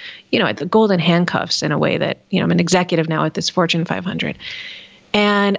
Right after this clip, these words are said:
I just, I couldn't take it anymore. And my brother, you know, is my best friend and business partner. And he was like, "You know, the world's a big place. Like, just go, like, go do what you wanna do." And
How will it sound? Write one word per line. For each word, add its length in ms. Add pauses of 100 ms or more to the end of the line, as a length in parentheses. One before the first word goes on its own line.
I 80
just, 320
I 60
couldn't 260
take 220
it 40
anymore. 360
And 80
my 100
brother, 540
you 100
know, 160
is 140
my 100
best 260
friend 220
and 80
business 300
partner. 260
And 100
he 120
was 160
like, 280
"You 80
know, 520 (380)
the 120
world's 260
a 80
big 280
place. 440
Like, 300
just 320
go, 500
like, 200
go 180
do 160
what 220
you 80
wanna 180
do." 400
And 420